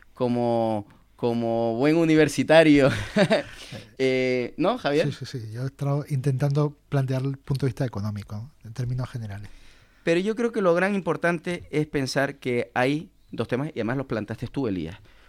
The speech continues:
Speaker 1: Uno es la movilidad dentro de los núcleos turísticos, digamos, la intramovilidad,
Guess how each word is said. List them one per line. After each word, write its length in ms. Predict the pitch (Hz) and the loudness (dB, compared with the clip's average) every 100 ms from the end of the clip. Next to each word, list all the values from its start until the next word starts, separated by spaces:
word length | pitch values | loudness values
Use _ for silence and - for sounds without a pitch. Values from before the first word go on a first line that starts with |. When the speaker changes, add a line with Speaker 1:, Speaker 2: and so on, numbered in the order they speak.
| _ _ - | _ _ 0
Speaker 1:
Uno 360 | 156 123 92 - | 4 4 0 0
es 300 | 120 113 110 | 0 0 -2
la 180 | 113 113 | 2 4
movilidad 580 | 110 107 117 127 120 92 - | 4 4 2 2 0 -2 -2
dentro 380 | 120 151 135 | 2 4 2
de 60 | 107 | -2
los 60 | 104 | -2
núcleos 440 | 113 101 92 101 | -2 -2 -4 -6
turísticos, 560 | - 110 127 175 214 208 _ _ - | -6 -6 -6 -10 -10 -14 _ _ -12
digamos, 240 | 104 120 - | -8 -8 -6
la 280 | 101 95 - _ | -4 -4 -8 _
intramovilidad, 1080 | 151 151 135 117 - 117 117 120 123 160 247 | 4 4 2 -2 0 0 2 2 2 0 -4